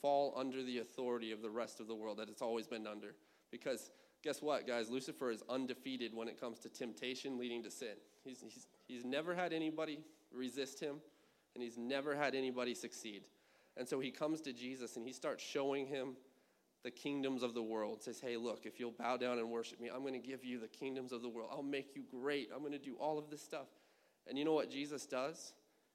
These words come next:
He rebukes him, and he steps away, and the devil, it says the devil departed from him. S-,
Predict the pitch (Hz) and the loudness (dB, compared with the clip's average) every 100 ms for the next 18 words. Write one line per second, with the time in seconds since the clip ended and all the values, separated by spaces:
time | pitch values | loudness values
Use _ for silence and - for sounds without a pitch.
0 | _ 135 120 113 117 135 135 196 220 214 | _ -2 0 0 0 -2 0 -2 -2 -4
1 | - - _ _ _ _ _ _ _ _ | -18 -20 _ _ _ _ _ _ _ _
2 | _ _ - 117 120 - 147 - 156 156 | _ _ -8 -2 -2 0 -2 0 2 4
3 | 151 127 127 139 143 127 - 127 127 135 | 6 4 4 4 4 0 -2 -6 -2 -2
4 | 131 120 131 147 135 123 - 123 127 120 | -2 0 2 2 0 -2 -2 0 2 0
5 | - 123 120 113 98 - - - | -2 -2 0 -4 -8 -10 -12 -12